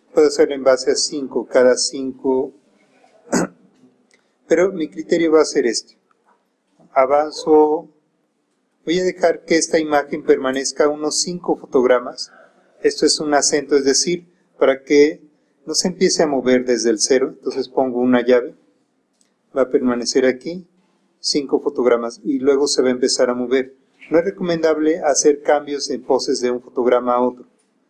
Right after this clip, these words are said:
Hay algunas excepciones, pero lo veremos más adelante. Entonces, dejo dos fotogramas,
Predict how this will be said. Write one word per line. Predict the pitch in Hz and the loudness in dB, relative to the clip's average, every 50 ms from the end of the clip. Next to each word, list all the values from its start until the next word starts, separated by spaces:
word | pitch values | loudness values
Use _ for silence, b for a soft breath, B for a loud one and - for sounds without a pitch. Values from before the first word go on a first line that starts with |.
| _ _ _ _ _ | _ _ _ _ _
Hay | - 151 147 151 | -2 0 2 2
algunas | 147 135 135 139 143 131 - | 0 -2 -4 -8 -8 -6 -4
excepciones, | 143 131 - 139 131 - - 156 151 156 151 - | -4 -4 -4 -6 -8 -6 -4 -4 -2 -2 -2 0
pero | - 143 131 131 | 0 0 2 2
lo | 120 120 | 0 0
veremos | 113 120 120 123 117 123 123 120 | 0 0 0 0 0 -2 -4 -2
más | 120 120 113 - - | -2 -2 -2 0 0
adelante. | 123 123 123 123 120 120 - | 0 2 2 0 0 -2 -6
Entonces, | 127 - - 131 123 139 131 - - _ _ _ _ _ _ _ _ _ _ - | -14 -10 -6 -6 -4 -4 -6 -8 -10 _ _ _ _ _ _ _ _ _ _ -4
dejo | 135 156 165 165 - 202 180 | -4 -4 -4 -2 -4 -6 -2
dos | 175 175 170 165 - - | 0 0 0 0 -2 -6
fotogramas, | - 156 - - 135 131 135 131 123 117 113 117 - - - - | -10 -8 -4 -2 0 2 2 2 0 -2 -8 -8 -8 -8 -8 -8